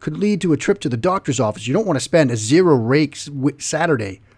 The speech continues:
at the doctor's office or at urgent care. So plan accordingly. Get yourself situated on the couch 'cause we got some great college football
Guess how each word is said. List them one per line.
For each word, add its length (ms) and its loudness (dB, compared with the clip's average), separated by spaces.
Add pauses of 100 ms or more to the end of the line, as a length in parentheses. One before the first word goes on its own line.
(160)
at 80 -14
the 60 -10
doctor's 500 -4
office 380 -14
or 80 -6
at 80 -8
urgent 340 6
care. 220 -18
So 280 2 (920)
plan 220 -2
accordingly. 580 0 (280)
Get 160 0
yourself 500 -2 (440)
situated 640 0
on 100 2
the 60 -2
couch 400 -2 (160)
'cause 120 -20
we 80 0
got 100 0
some 140 -6
great 240 -2
college 320 0
football 420 -2